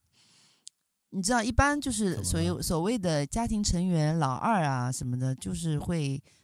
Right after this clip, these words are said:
Speaker 1: 没有存在感嘛，就会这样子。
Speaker 2: 对，
Speaker 1: 那么他
Speaker 2: 一般老大和老幺
Speaker 1: 对，
Speaker 2: 和老，最小的
Speaker 1: 哎，
Speaker 2: 就
Speaker 1: 对小的都会比较，
Speaker 2: 有存在感。
Speaker 1: 对，老二就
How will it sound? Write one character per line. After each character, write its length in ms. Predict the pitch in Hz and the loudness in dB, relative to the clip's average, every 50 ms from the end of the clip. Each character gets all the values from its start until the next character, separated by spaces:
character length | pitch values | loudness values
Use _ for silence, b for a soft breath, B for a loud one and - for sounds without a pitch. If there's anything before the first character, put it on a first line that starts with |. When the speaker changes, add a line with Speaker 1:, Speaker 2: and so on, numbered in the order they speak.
| b - | b -6
Speaker 1:
没 100 | 175 202 | -2 -2
有 120 | 190 165 | 0 0
存 200 | - - 139 135 | 2 0 0 0
在 200 | 156 190 185 165 | 0 -2 -2 -4
感 180 | - - - - | -4 -6 -10 -10
嘛， 180 | - - - - - _ _ _ _ _ _ _ _ _ _ _ | -10 -12 -12 -14 -16 _ _ _ _ _ _ _ _ _ _ _
就 160 | - - - | -12 -10 -10
会 460 | - - - - - - - 233 214 | -10 -10 -12 -16 -14 -8 -4 -4 -4
这 100 | 160 - | -2 -2
样 200 | 170 147 135 131 | -2 -2 -2 -4
子。 200 | 127 - - - B B B B B B B B B | -6 -8 -10 -12 B B B B B B B B B
Speaker 2:
对， 120 | - 120 | 0 2
Speaker 1:
那 60 | 110 | 4
么 60 | - - | 6 8
他 40 | |
Speaker 2:
一 40 | 123 123 | 8 8
般 200 | 135 131 131 131 | 8 6 4 4
老 160 | 127 104 95 | 4 2 2
大 280 | 92 - 127 127 117 107 | 2 2 2 4 4 4
和 240 | 113 110 110 113 113 110 110 - - _ _ | 2 2 2 2 0 0 -4 -8 -14 _ _
老 240 | 110 104 95 98 | -6 -4 -2 -2
幺 180 | 98 104 107 110 | 0 0 2 4
Speaker 1:
对， 220 | 110 104 - 113 110 | 4 4 4 2 0
Speaker 2:
和 120 | - 110 | -2 -4
老， 200 | 107 107 92 92 | -4 -4 -4 -6
最 160 | 92 - 123 | -4 -2 0
小 80 | 120 170 | 2 4
的 60 | 180 | 4
Speaker 1:
哎， 320 | 175 175 175 165 156 151 156 | 4 4 4 4 2 2 2
Speaker 2:
就 60 | - | 2
Speaker 1:
对 120 | 226 208 | 4 4
小 260 | 196 - 175 143 131 | 6 6 6 6 6
的 140 | 131 147 151 | 4 2 0
都 220 | - - 175 170 160 | 2 2 2 2 4
会 240 | - - 175 160 | 4 2 2 2
比 140 | 156 - 135 120 | 0 -2 -4 -4
较， 160 | - 143 139 | -2 -2 -2
Speaker 2:
有 80 | 131 | -2
存 140 | 131 131 135 | -2 -2 -4
在 40 | 87 | -6
感。 140 | 82 - - _ _ - | -8 -12 -16 _ _ -4
Speaker 1:
对， 180 | 185 170 151 | -2 0 4
老 120 | 151 151 139 | 4 6 6
二 160 | 127 202 220 | 6 4 2
就 140 | 175 185 | 2 0